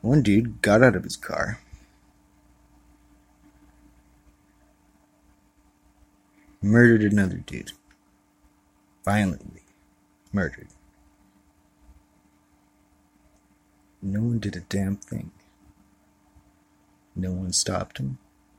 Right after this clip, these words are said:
No one tried. Now, you know, individually, we can understand, okay, yeah, we might be in our car thinking, "Oh, fuck that, I'm not getting involved. You know,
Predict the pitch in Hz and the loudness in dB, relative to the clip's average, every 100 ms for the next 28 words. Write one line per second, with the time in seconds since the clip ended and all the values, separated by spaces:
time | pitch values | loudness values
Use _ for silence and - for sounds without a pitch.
0 | _ _ _ _ 92 80 82 - 82 82 | _ _ _ _ -12 -10 -10 -6 -6 -8
1 | 92 - _ _ _ _ _ _ _ _ | -14 -20 _ _ _ _ _ _ _ _
2 | _ - _ - - - _ _ _ - | _ -20 _ -20 -20 -20 _ _ _ -20
3 | - - _ 135 120 120 104 98 120 110 | -20 -20 _ 2 6 6 6 4 2 4
4 | 110 104 101 92 95 110 - - 101 - | 2 2 0 -2 -6 -12 -18 -10 -10 -4
5 | 98 92 87 - - 87 76 - - 95 | -2 0 -4 -8 -8 -8 -8 -10 -4 -2
6 | 90 78 - - - - - - _ - | 0 -4 -6 -16 -20 -20 -20 -20 _ -2
7 | 110 107 - 101 98 87 - 92 - 90 | 2 2 2 0 0 -2 -2 -2 -2 -10
8 | - - 80 - - 69 - 95 90 107 | -12 -12 -10 -10 -12 -12 -8 -6 -4 -4
9 | 101 - 87 87 87 87 95 - - _ | -6 -8 -12 -12 -12 -12 -12 -14 -20 _
10 | _ _ _ - - _ _ 87 80 85 | _ _ _ -20 -20 _ _ -10 -8 -10